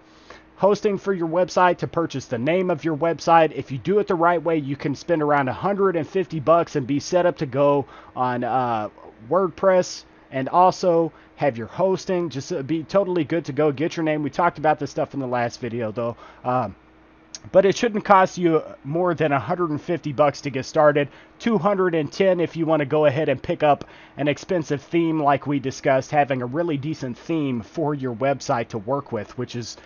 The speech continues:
I feel like is very important. So two hundred bucks there, and then you've got the person that could integrate AdSend Media onto your website. So once again, if you do this the right way, three hundred bucks,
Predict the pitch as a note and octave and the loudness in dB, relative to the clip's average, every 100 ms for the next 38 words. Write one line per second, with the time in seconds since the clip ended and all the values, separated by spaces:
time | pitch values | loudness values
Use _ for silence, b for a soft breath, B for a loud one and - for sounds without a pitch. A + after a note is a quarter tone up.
0 | B B - D3 - G3 F3 E3 A2 E3+ | B B -2 -2 2 4 4 0 -2 0
1 | D#3+ D3 B2 F#3+ C#3 G2+ D3+ C3+ A#3 G3+ | 0 0 -2 -4 -4 -6 -6 -6 -4 0
2 | G#3 G3 D#3 F#3+ - F#3+ G3 G3 B B | 2 0 2 0 2 0 0 0 B B
3 | B E3+ D3+ F3+ E3+ C3 E3 C#3+ - G3 | B -2 0 0 0 4 4 4 -2 -4
4 | F#3+ F#3+ E3+ D#3 E3+ D3+ D#3+ D3+ C3 D#3 | -2 -2 -2 -2 -2 -2 -2 -4 0 0
5 | D3 C#3+ C#3+ - D3 C#3 C#3 C3+ C3 G#2+ | 2 2 2 2 -2 -2 -2 0 -2 0
6 | C#3+ C3+ C#3 B2 A#2+ C3 - G#2+ F#2 B | -4 -4 -6 -6 -4 -6 -6 -6 -8 B
7 | B B C3+ C#3 D3 D#3 F#3+ F#3 - A#2 | B B -4 -2 -2 -2 0 0 -2 -4
8 | D3+ D3+ C#3+ D3+ D3 F#3+ F3+ G3+ G#3 B | -2 -2 -4 -2 2 2 4 2 2 B
9 | B - D#3+ F#3 E3+ F3+ C#3+ E3+ F#3 - | B -6 0 0 0 -2 2 2 2 -2
10 | - | -16